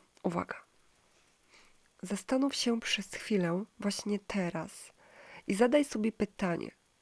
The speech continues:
czym do cholery ja się martwię? Pewnie przekonasz się, że to coś jest w rzeczywistości małe i zupełnie nieistotne.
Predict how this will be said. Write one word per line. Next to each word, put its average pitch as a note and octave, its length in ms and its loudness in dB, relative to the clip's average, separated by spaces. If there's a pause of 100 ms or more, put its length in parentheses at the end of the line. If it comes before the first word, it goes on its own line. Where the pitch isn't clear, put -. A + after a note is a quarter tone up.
(120)
czym B3+ 460 6
do A3+ 100 6
cholery F#3 580 6
ja E3+ 120 2
się E3 300 -2
martwię? D#3+ 640 -2 (840)
Pewnie A3+ 260 2
przekonasz A#3+ 600 2
się, G#3+ 340 2
że G#3+ 100 2
to - 140 -2
coś - 440 -6
jest A3+ 380 0
w - 60 -8
rzeczywistości - 840 -2
małe G#3+ 580 2 (760)
i A3 60 0
zupełnie G#3+ 400 0
nieistotne. - 640 -2